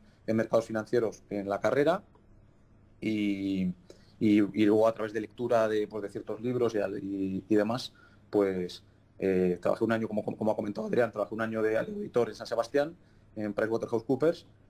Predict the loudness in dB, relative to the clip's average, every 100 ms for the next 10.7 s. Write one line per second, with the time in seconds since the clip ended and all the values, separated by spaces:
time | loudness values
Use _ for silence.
0 | _ -10 -4 0 2 0 -6 -4 0 2
1 | 2 0 -4 -2 0 0 2 2 4 4
2 | 4 -2 -4 -2 -2 -2 -4 -2 0 2
3 | 2 0 -2 -2 -4 -2 -8 -8 _ -20
4 | -4 0 0 0 -2 -4 -4 -2 -2 0
5 | 0 0 -2 -6 -6 -8 -4 -2 -2 0
6 | 0 0 -2 -2 -2 -6 -14 -20 -16 -12
7 | -4 -2 -2 -2 -2 -2 -6 -8 0 0
8 | 0 -2 -4 -2 0 2 2 4 2 2
9 | -4 -8 -10 _ _ -4 -4 -2 -2 0
10 | 0 0 -2 -2 -8 -10